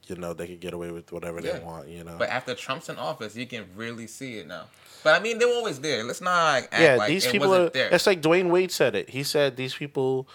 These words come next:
Speaker 1: used to be in the shadows, and
Speaker 2: Yes,
Speaker 1: now
Speaker 2: but now
Speaker 1: they
Speaker 2: they're
Speaker 1: feel
Speaker 2: out
Speaker 1: like they
Speaker 2: here.
Speaker 1: have a platform.
Speaker 2: It's
Speaker 1: They, they, like, you brought back to the stuff that happened when he said there were good people on both sides.
Speaker 2: Bad,
Speaker 1: Um,
Speaker 2: bad.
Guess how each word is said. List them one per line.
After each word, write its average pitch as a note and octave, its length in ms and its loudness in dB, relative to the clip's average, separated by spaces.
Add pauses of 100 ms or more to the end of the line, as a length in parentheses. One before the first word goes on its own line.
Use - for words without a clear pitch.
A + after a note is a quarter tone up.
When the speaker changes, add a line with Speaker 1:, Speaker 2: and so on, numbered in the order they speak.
(160)
Speaker 1:
used A#2 260 -4
to B2+ 60 -6
be A#2+ 180 -2
in A#2+ 80 0
the A2+ 80 -2
shadows, A#2 560 2
and A#2 80 -6
Speaker 2:
Yes, G#2+ 120 -2
Speaker 1:
now G#2 520 2
Speaker 2:
but A#2 160 -2
now A#2+ 380 0
Speaker 1:
they A2 260 -14
Speaker 2:
they're G#2+ 120 2
Speaker 1:
feel C3+ 80 8
Speaker 2:
out B2+ 80 8
Speaker 1:
like A#2+ 80 2
they B2 60 0
Speaker 2:
here. B2+ 100 6
Speaker 1:
have A#2+ 40 -2
a A#2 80 0
platform. C3 520 0 (100)
Speaker 2:
It's D#3+ 320 0 (720)
Speaker 1:
They, B2+ 140 -4
they, - 100 -16
like, C#3+ 280 0
you D3+ 120 -6
brought C3+ 260 4
back B2 300 2 (140)
to A2 360 -6
the G#2 140 -8
stuff - 300 -4
that A2 120 -2
happened G2 640 -4
when G#2 160 -6
he G#2 80 -8
said G2 240 -4
there G2 120 -2
were F#2+ 220 -4
good G2 240 -10
people G2+ 300 -10
on F#2+ 120 -8
both G2 200 -8
sides. F2 480 -4
Speaker 2:
Bad, G#2+ 260 -4
Speaker 1:
Um, F2+ 140 -10
Speaker 2:
bad. F#2+ 280 -8